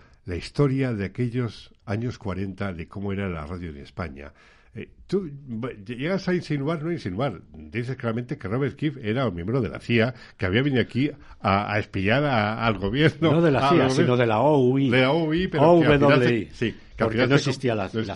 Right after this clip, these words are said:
Speaker 2: cia
Speaker 1: la cia.
Speaker 2: todavía.
Speaker 1: Y tú vi-, vienes a decir que este, le habían mandado aquí, eh, los americanos para
Speaker 2: Tenía
Speaker 1: espiar.
Speaker 2: fama de espía,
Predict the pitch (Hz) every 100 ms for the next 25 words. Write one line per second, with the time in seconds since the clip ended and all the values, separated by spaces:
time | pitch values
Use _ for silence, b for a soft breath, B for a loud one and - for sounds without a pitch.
0 | 110 98 95 95 85 87 82 113 - -
1 | - 214 208 180 131 131 180 139 117 123
2 | 151 120 113 180 165 - 139 - 139 170
3 | 214 196 156 139 113 90 127 123 B B
4 | B B B 123 117 117 123 113 113 135
5 | 139 175 170 - 127 123 143 - 127 104
6 | 92 - 127 117